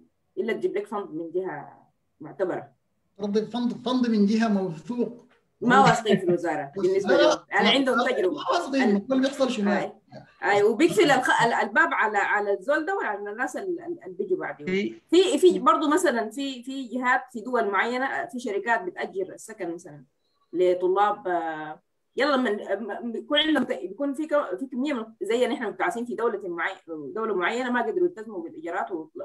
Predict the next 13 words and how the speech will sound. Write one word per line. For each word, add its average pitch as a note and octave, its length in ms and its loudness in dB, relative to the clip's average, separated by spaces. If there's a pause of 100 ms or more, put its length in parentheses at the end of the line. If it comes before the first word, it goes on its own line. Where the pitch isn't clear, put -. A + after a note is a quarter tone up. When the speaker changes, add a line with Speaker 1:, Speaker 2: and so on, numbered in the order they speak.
Speaker 1:
ولا-، G3 280 0
ولوحقوا C4+ 540 4
قضائيًا. F4 460 -6
تاني E4 220 2 (160)
أي F4 60 4
زول C4 280 -4 (360)
لو G3 120 4
على G#3 200 4
نفقته D4 260 -4
الخاصة، G#3 440 -4 (320)
لو G3+ 320 6
ب-، G#3 520 4 (260)
شنو B3 600 -6